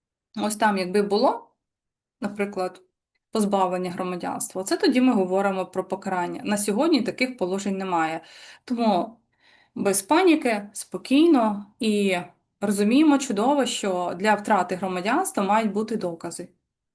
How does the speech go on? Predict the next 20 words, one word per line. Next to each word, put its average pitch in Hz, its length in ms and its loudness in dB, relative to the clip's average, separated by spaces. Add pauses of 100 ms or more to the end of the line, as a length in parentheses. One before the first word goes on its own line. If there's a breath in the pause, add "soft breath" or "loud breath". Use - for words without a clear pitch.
(200)
добровільного 240 760 4
набуття 190 400 -2
громадянства. 185 800 -8 (360)
Це 208 60 -2
важливо 214 380 4
перевіряти. 196 680 -2 (400 loud breath)
Інакше, 247 440 2
якщо 220 220 2
не 240 100 6
дотримуватися 196 680 -2
цієї 202 260 2
вимоги, 240 560 2 (460 loud breath)
ось 226 220 0
ця 185 140 4
втрата 320 460 2
громадянства 202 840 -2 (100)
фактично 285 720 -2
прирівняється 202 800 0
до 185 120 -4
позбавлення. - 600 -10